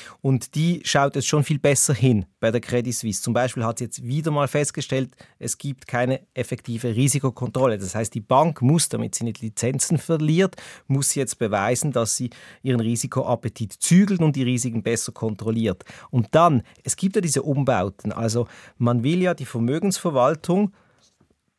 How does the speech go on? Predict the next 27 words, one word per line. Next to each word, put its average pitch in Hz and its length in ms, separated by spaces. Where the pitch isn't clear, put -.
stärken 160 800
und 120 160
gleichzeitig 170 960
will 131 380
man 135 360
das 120 160
Investmentbanking 127 880
umbauen. 180 600
Andere 139 480
sagen 120 320
auch, 117 100
man, 117 180
man, 104 240
man, 107 480
äh, 110 160
liquidiert 127 600
es 123 120
eigentlich. 95 640
Also 110 180
es 147 220
findet 156 340
schon 156 200
jetzt 156 380
wahrscheinlich 139 460
mehr 135 460
als 123 240
je 131 420